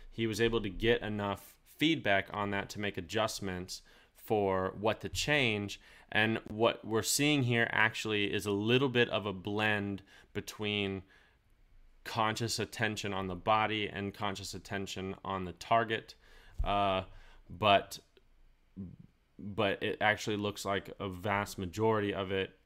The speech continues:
on the target. But because of the cued awareness of the body from the prior experience, he's kind of able to run a post-shot analysis and feel what's happening. Uh, he repeated this and ran the next six in a row before a miss occurred.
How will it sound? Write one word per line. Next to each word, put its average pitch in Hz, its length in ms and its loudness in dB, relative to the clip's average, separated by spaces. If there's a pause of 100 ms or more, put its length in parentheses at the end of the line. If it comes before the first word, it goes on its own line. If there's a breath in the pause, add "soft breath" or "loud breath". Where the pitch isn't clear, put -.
on 95 460 -4 (200)
the 95 160 -6
target. 110 800 0 (540 soft breath)
But 104 120 -2
because 123 640 4
of 104 160 0
the 107 80 0
cued 117 500 0
awareness 104 600 0
of 95 120 -4
the 95 100 -2
body 98 360 2
from 95 240 -6
the 92 80 -4
prior 104 520 2
experience, 98 720 -4 (640 loud breath)
he's 101 380 -8
kind 107 180 2
of 104 100 -2
able 101 320 -2
to 98 280 -2
run 113 200 4
a 110 60 0
post-shot 101 420 -4
analysis 95 460 -6
and 98 140 -8
feel 101 260 -4
what's 92 200 -8
happening. - 500 -6 (1900 soft breath)
Uh, 101 180 2
he 107 120 -2
repeated 131 440 2
this 143 240 2
and 107 160 -4
ran 107 180 0
the 104 60 -4
next 123 280 0
six - 280 -4
in 113 80 -2
a 110 60 -2
row 113 260 2
before 104 380 -4
a 101 40 -2
miss 104 280 -4
occurred. 101 460 -4